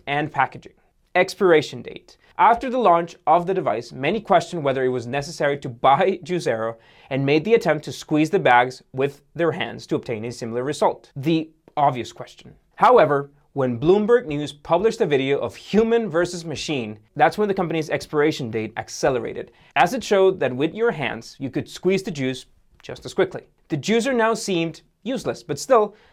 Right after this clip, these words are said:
the company's C E O came out to its defense. Jeff Dunn said in a publication in Medium that when he saw the headlines in the press that they talked about hacking these Juicero bags,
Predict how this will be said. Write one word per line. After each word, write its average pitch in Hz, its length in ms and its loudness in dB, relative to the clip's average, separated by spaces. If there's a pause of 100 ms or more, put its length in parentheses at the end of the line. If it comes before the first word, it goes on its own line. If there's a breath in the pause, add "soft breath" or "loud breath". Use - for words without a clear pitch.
the 170 80 -6
company's 220 420 -2
C 240 200 -4
E 190 60 4
O 147 120 0
came 127 220 -10
out 233 160 -12
to 131 80 -8
its - 160 -10
defense. 151 500 -2
Jeff 233 300 6
Dunn 160 320 6
said 156 340 4
in 175 80 -4
a 156 60 -4
publication 160 580 -4
in 160 180 -6
Medium 117 460 -8 (240 soft breath)
that 151 140 -2
when 151 100 2
he 147 120 -2
saw 185 340 4
the 233 100 2
headlines 143 520 -2
in 147 120 -8
the 135 80 -4
press - 560 -10
that 131 140 -10
they 131 100 -2
talked 147 300 2
about 147 320 0
hacking 135 400 0
these 120 240 -6
Juicero 120 360 -4
bags, 123 480 0